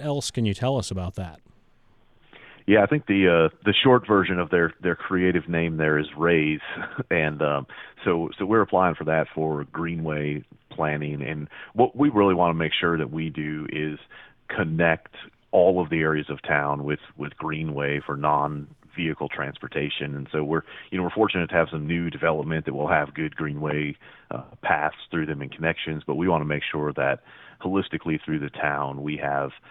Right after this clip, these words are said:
Speaker 2: uh, really everything connected. So, so this is a, um, planning and design grant, and then if, you know, we're successful in this, there's an opportunity to apply in the next round for implementation grant. And, um, so that it could be really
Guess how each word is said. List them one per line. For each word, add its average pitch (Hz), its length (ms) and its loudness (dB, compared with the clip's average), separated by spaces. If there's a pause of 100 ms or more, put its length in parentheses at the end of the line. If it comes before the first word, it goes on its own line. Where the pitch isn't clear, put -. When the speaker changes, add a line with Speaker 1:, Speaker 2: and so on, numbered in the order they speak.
(280)
Speaker 2:
uh, 67 240 -4
really 76 380 -2
everything 71 560 -4
connected. 67 500 -8
So, 78 260 -2
so 85 80 -4
this 101 220 -8
is 80 180 -2
a, 71 300 -2 (480)
um, 67 480 -4
planning 85 380 2
and 76 160 -4
design 90 420 2
grant, 104 360 2
and 76 100 -6
then 76 320 -4
if, 76 160 -4 (480)
you 80 100 -12
know, 73 80 -4
we're - 120 -6 (120)
successful 82 380 0
in 73 80 -6
this, 78 240 0 (160)
there's 78 160 -2
an 78 60 -4
opportunity 73 840 -4 (380)
to 73 180 -2
apply 73 540 2
in 73 280 -6
the 71 100 -6
next 82 300 -2
round 71 380 -2
for 69 300 -6
implementation 65 880 -8 (160)
grant. 58 380 -8 (440)
And, 67 300 -6
um, - 360 -10
so 78 100 -2
that 73 260 2
it 82 140 -2
could 82 120 -4
be 78 140 -2
really 71 340 -4